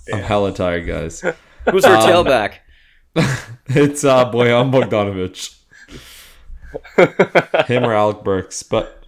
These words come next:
Speaker 2: All right.
Speaker 1: but it, you have Bagley, you have Jalen Duren, you have Nerl-, Nerlens Noel, Isaiah Stewart, and Wiseman. Is he actually gonna even get minutes?
Speaker 2: Wiseman's gonna start. They've already come out and said it.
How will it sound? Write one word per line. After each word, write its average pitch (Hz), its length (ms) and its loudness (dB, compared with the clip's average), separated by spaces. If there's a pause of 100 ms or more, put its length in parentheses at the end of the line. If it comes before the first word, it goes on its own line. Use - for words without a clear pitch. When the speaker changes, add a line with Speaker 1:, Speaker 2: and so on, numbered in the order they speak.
Speaker 2:
All 117 100 4
right. 107 200 4
Speaker 1:
but 139 120 2
it, 143 160 0
you 156 100 0
have 139 120 0
Bagley, 127 680 0 (300)
you 120 120 0
have 117 100 -2
Jalen 120 440 -2
Duren, 110 400 -4 (1040)
you 123 200 0
have 120 160 2
Nerl-, 123 480 2
Nerlens 120 520 -2
Noel, 107 720 0 (160)
Isaiah 120 400 2
Stewart, 110 640 -4 (140)
and 117 280 -2
Wiseman. 98 540 -2 (1600)
Is 123 180 -4
he 147 100 2
actually 147 280 -2
gonna 143 100 0
even 123 240 -2
get 113 180 -2
minutes? 123 580 -6 (1600)
Speaker 2:
Wiseman's 185 420 -4
gonna 135 160 -2
start. 90 360 -6 (480)
They've 110 200 -6
already 131 180 2
come 107 140 -4
out 95 80 -2
and 87 120 -10
said 85 180 -8
it. 87 80 -16